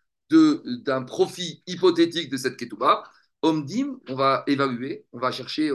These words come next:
chez les investisseurs. Kama Adam Rotseli Ten Biktuva Shelzo.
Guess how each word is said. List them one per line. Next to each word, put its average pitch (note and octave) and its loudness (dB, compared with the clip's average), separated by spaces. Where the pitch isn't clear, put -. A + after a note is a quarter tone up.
chez B2 -12
les C3 -6
investisseurs. B2+ -4
Kama D#3 0
Adam G#3 0
Rotseli G3 -4
Ten A3 -4
Biktuva F#3 -6
Shelzo. E3 -2